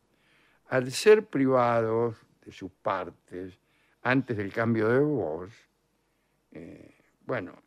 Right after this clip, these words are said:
este cambio ya no se iba a producir. Y entonces el castrado conservaba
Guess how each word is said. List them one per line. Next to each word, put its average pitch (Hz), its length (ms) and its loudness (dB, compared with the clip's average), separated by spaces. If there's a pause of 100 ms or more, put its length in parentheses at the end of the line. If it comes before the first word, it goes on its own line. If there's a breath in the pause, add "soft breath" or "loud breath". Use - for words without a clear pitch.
este 127 320 -6
cambio 135 360 0
ya 117 220 -2
no 117 160 -2
se 107 200 -2
iba 113 200 2
a 101 60 -4
producir. 117 680 -4 (760)
Y 131 60 0
entonces 160 480 2
el 139 140 0
castrado 151 760 6 (380)
conservaba 165 600 4